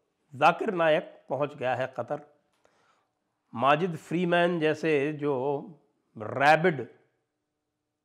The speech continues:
इस्लामिस्ट्स हैं, वो ये क्लेम कर रहे हैं कि हमने पाँच सौ से अधिक लोगों को कन्वर्ट कर लिया है। सभी को ये पता है कि इन लोगों की किस प्रकार की मानसिकता है, कौन सा इनका इस्लामिस्ट एजेंडा रहता है,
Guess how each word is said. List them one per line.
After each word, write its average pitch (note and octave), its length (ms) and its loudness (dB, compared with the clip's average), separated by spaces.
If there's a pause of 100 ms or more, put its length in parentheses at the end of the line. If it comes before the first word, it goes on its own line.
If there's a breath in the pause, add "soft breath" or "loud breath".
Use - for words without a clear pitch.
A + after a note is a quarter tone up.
(300)
इस्लामिस्ट्स D3+ 580 -8
हैं, C#3+ 440 -6
वो D3+ 160 2
ये D#3+ 180 0
क्लेम D#3+ 320 0
कर E3 120 -2
रहे D3 200 2
हैं D3 140 0
कि C#3+ 340 -8 (300 loud breath)
हमने B2 220 -6
पाँच C3 340 -2
सौ C3 120 -6
से C3+ 120 -8
अधिक A#2+ 400 -10
लोगों A#2 260 -10
को A#2 100 -16
कन्वर्ट A2+ 500 -4
कर C#3 160 -10
लिया A#2+ 220 -12
है। A#2 300 -16 (1300)
सभी D3+ 320 0
को F#3 140 2
ये F3 140 2
पता E3 280 2
है D#3 240 6
कि D#3 320 -4
इन C#3+ 220 -6
लोगों C#3+ 460 -2
की C#3 180 -8
किस C#3 220 -10
प्रकार C3 360 -2
की C3 160 -10
मानसिकता B2 580 -6
है, C3 140 -2
कौन C3 320 -6
सा B2+ 140 -8
इनका A#2+ 280 -8
इस्लामिस्ट A#2 460 -12
एजेंडा A#2+ 380 -10
रहता A#2 280 -8
है, A#2+ 320 -6